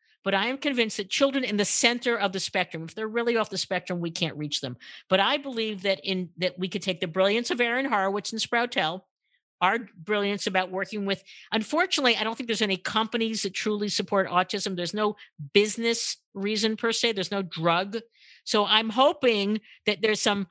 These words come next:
high net worth individuals listening to this, or some philanthropists, because if any billionaire out there or half a billionaire, th-, this would be a drop in the ocean, and we could reach so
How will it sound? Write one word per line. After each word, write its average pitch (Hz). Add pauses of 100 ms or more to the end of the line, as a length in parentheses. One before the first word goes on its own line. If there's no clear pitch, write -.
high 247
net 262
worth 233
individuals 220
listening 214
to 196
this, 151 (400)
or 196
some 208
philanthropists, 208 (640)
because 202
if 208
any 262
billionaire 247
out 175
there 175
or 180
half 202
a 185
billionaire, 160 (320)
th-, 202
this 269
would 277
be 247
a 208
drop 190
in 196
the 185
ocean, 185
and 175
we 226
could 226
reach -
so 226